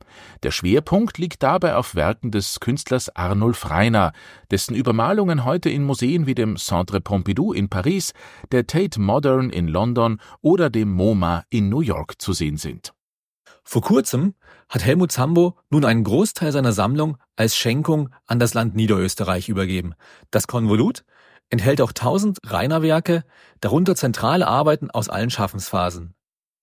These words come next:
Speaker 2: Eine großzügige Schenkung, die nicht nur auf einen Wert von über vierzig Millionen Euro geschätzt wird,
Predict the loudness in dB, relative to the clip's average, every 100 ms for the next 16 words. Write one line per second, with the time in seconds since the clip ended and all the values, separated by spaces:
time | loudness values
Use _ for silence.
0 | _ _ _ -6 -4 -2 0 -2 -2 -6
1 | -2 -2 0 -2 0 -2 -2 -8 -20 -18
2 | -4 0 0 2 0 0 -6 -12 -2 0
3 | 2 2 0 0 -4 0 2 2 0 -2
4 | -2 0 2 0 0 -2 -2 -2 -2 -2
5 | -4 -4 -4